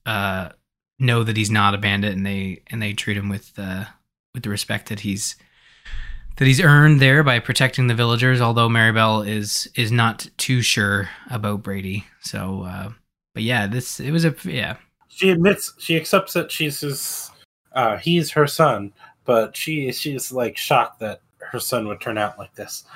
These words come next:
Speaker 1: <laughs> Yeah.
Speaker 2: So.
Speaker 1: Yeah, but it was a, it, it was a fun chapter. I love the turtling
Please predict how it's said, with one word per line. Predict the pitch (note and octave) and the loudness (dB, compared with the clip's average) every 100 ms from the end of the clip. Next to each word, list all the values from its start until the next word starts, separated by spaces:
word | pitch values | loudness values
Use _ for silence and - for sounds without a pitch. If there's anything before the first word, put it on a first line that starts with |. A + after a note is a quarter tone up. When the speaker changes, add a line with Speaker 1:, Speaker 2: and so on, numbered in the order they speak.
| - | -14
Speaker 1:
<laughs> | - - - _ _ _ _ _ _ _ _ | -12 -12 -14 _ _ _ _ _ _ _ _
Yeah. | - - - - - - | -10 -10 -16 -18 -16 -10
Speaker 2:
So. | A2+ G2 - _ _ - | -8 -8 -12 _ _ -6
Speaker 1:
Yeah, | F2+ | -4
but | A2+ | -2
it | F3 | 0
was | F#3+ G3 | 4 6
a, | F3+ E3+ | 6 4
it, | D#3 F3 G3 | 2 0 2
it | D#3+ | 4
was | D3 | 4
a | D3 | 4
fun | - E3 F#3+ F#3 | 4 6 8 8
chapter. | D3 B2+ C3+ | 6 2 2
I | A#2+ | 4
love | D3+ E3 F3+ E3 | 4 4 4 4
the | D3 | 2
turtling | - C3+ C3 A#2+ A2 G#2+ G#2+ | 2 4 4 4 2 0 -2